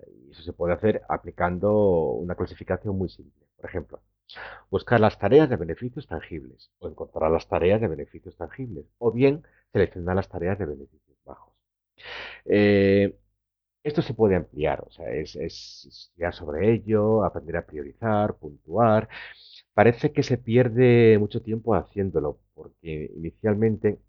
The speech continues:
la impresión que da es que es una misión imposible, pero os aseguro que no lo es.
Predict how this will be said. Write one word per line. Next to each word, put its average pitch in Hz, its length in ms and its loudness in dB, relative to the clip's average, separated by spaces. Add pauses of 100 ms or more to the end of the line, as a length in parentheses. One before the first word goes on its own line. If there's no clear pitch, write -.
(120)
la 87 100 -6
impresión 82 360 -8
que 90 120 -4
da 87 200 0
es 87 100 -4
que - 100 -20
es - 140 -20
una 82 100 -8
misión 82 340 -10
imposible, 69 600 -14 (540)
pero 123 400 2 (180)
os - 160 -16
aseguro 90 380 -4
que 80 100 -6
no 76 120 -6
lo 64 140 -6
es. - 200 -14